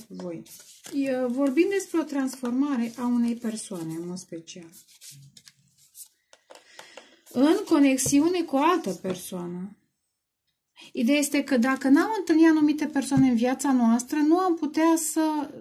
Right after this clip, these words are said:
și, și eu am întâlnit a, oameni care m-au inspirat. Sunt câțiva pentru care am deosebit respect. Îi număr pe,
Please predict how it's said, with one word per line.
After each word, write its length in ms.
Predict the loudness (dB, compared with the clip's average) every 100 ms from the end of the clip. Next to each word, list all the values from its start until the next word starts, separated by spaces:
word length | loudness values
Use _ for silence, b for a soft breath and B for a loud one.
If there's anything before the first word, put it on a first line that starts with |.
| -20 _ _ _ _
și, 380 | -8 -4 -2 -2 -4 -6
și 200 | -8 -2
eu 240 | 0 0 2
am 180 | 6 6
întâlnit 500 | 6 4 4 4 2
a, 320 | -4 -6 -18 _ _ _ _ _ _ _ _ _ _ _ _ _
oameni 400 | 2 4 4 2
care 200 | 2 2
m-au 160 | 2
inspirat. 640 | 2 0 -6 -8 -8 -16 -20 _ _ _ _ _ _ _ _ _ _
Sunt 320 | -6 -2 -2
câțiva 520 | -2 -4 -4 -8 -10 -18 _ _ _ _ _ _ _ _ _ _ _ _ _ _
pentru 300 | -4 -2 -2
care 200 | -4 0
am 280 | 2 2 0
deosebit 580 | 2 2 2 0 -2 -2
respect. 420 | -6 -6 -8 2
Îi 380 | 4 4 2 2
număr 320 | 2 2 0
pe, 400 | -2 -4 -4